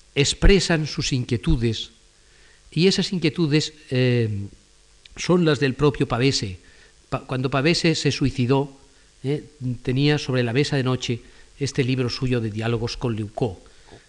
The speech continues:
No deja de ser extraño que los diálogos de los dioses y los héroes antiguos, ¿verdad?, acompañaran a este poeta tan moderno en, en su último día. Voy a leer un par de, un par de pasajes de dos diálogos en los que en uno interviene Ulises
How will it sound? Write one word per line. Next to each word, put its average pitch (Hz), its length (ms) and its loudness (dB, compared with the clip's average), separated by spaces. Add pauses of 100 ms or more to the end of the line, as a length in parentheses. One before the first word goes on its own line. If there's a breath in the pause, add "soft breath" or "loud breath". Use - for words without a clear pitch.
(100)
No 110 120 -6
deja 131 200 -2
de 127 60 0
ser 120 160 -4
extraño 127 480 -2
que 123 240 -2
los 120 160 -4
diálogos 127 400 0
de 120 80 -2
los 110 140 -4
dioses 131 420 0
y 120 60 -2
los 113 160 -4
héroes 131 200 -2
antiguos, 113 480 -6 (440 loud breath)
¿verdad?, 120 280 0
acompañaran 120 560 -2
a 117 120 0
este 117 180 -4
poeta 117 320 -4
tan 113 180 -4
moderno 110 540 -2 (540 loud breath)
en, 123 260 -2
en 107 120 -2
su 113 200 -4
último 107 300 -4
día. 92 240 -8
Voy 185 200 2
a 190 60 4
leer 165 340 6
un 175 180 4
par 160 280 4
de, 120 420 2 (500 loud breath)
un 165 120 2
par 190 160 4
de 175 80 4
pasajes 170 640 0
de 127 160 -2
dos 175 200 -2
diálogos 143 600 0
en 139 180 0
los 147 200 -2
que 135 320 0 (360 loud breath)
en 135 160 0
uno 170 140 6
interviene 123 500 2
Ulises 165 600 -4